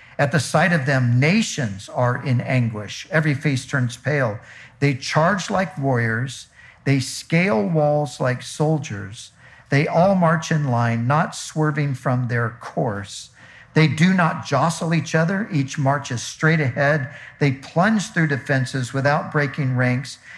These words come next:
They rush upon the city. They run along the wall. They climb into the houses. Like thieves, they enter through the windows. So this is, I mean, this is exactly what the locust would do,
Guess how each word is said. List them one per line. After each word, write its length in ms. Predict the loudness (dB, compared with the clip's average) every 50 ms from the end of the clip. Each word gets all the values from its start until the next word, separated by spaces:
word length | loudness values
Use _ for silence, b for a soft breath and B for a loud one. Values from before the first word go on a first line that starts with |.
| B B B
They 140 | 0 0 2
rush 380 | 2 2 2 4 2 2 0 -2
upon 300 | -2 0 0 0 0 0
the 100 | -2 -2
city. 460 | -2 -2 -2 0 0 0 0 -2 -2 B B B B B B B -2
They 180 | 0 2 2
run 540 | 2 0 0 0 2 4 4 4 4 4 2 0 0
along 380 | 0 0 2 2 2 2 2
the 100 | 0 0
wall. 340 | 0 0 0 2 2 0 0
They 160 | 0 -2 -4
climb 480 | -4 -6 -4 -2 0 2 2 4 4 2
into 160 | 2 2 0
the 120 | 0 0 0
houses. 560 | 0 0 -2 -4 -4 -4 -4 -6 -4 -2 -2
Like 280 | -2 -2 -2 -4 -6
thieves, 320 | -2 0 0 0 0 0 0
they 140 | -2 -2 0
enter 500 | 0 0 2 4 4 4 4 2 B B B B B B
through 120 | 2 4 4
the 60 | 4
windows. 320 | 4 4 4 2 0 0
So 100 | 2 2
this 260 | 2 4 2 2 2 0
is, 220 | -2 -2 -2 -2 -2 -2
I 60 | 0
mean, 160 | 0 0 0
this 180 | -2 -2 0 0
is 140 | 0 0
exactly 540 | -2 -4 -2 0 0 0 0 0 0 0 0
what 180 | 0 0 0 0
the 120 | 0 0
locust 440 | 2 2 0 0 0 -4 -4 -4 -4
would 160 | -6 -6 -6
do, 300 | -6 -6 -6 -6 -8 -8